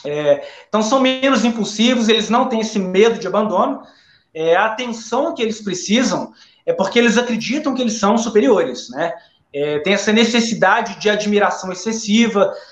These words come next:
é, delírios de inteligência ilimitada, de amor perfeito, de riqueza. E o, no, no padrão do dia a dia,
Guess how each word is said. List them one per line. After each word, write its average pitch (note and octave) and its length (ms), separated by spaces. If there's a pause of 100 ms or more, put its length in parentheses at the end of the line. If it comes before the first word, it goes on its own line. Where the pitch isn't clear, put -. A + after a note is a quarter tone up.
(160)
é, B3+ 140
delírios G#3+ 640
de G3+ 120
inteligência G#3 600
ilimitada, G3 720
de F#3+ 100
amor G3 280
perfeito, G3 600
de D#3 100
riqueza. G#3 640 (600)
E F3+ 600
o, E3+ 400
no, A#3 360
no A#3+ 180
padrão A#3+ 340
do G#3+ 100
dia F3+ 160
a D#3 40
dia, G#3 460